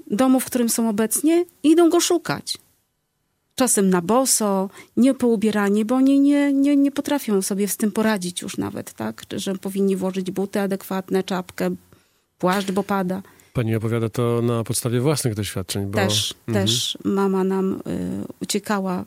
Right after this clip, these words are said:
Speaker 1: właśnie, y, dosyć daleko lub, y, traciła,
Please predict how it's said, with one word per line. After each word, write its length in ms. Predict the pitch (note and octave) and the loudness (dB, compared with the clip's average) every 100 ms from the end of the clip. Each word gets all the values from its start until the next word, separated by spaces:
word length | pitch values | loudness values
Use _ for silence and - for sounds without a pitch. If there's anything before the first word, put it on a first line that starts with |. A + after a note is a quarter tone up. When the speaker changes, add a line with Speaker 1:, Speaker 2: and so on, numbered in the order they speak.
| - | -12
Speaker 1:
właśnie, 520 | G3+ F#3+ F#3 G3+ G3 | -10 -8 -6 -4 -2
y, 680 | F#3+ - - - - G3+ G3+ | -4 -6 -8 -10 -8 -8 -8
dosyć 360 | F#3+ G3 G3 | -8 -8 -6
daleko 500 | F#3+ F#3+ G3 G3 - | -4 -2 -2 -2 -2
lub, 380 | G#3+ G#3+ A#3+ - - - - - _ - G3+ G3 | 2 2 2 -2 -18 -20 -20 -20 _ 0 2 0
y, 20 | |
traciła, 800 | G3 G3+ G3 A#3 A3+ G#3+ G#3 | 0 -2 0 0 2 2 2